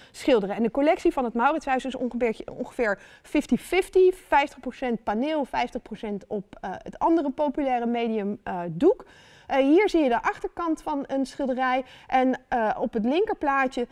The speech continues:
zie je de opbouw eigenlijk van zo'n paneel. Dus we beginnen met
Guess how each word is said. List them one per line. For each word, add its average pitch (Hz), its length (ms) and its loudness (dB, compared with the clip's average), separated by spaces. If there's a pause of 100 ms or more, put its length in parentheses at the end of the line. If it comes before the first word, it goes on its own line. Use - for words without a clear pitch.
(160)
zie 247 260 2
je 247 260 4
de 240 200 2
opbouw 311 420 2
eigenlijk 277 380 -2
van 269 220 2
zo'n 240 200 0
paneel. 269 420 2
Dus 214 140 -4
we 262 80 2
beginnen 262 460 0
met 226 240 -6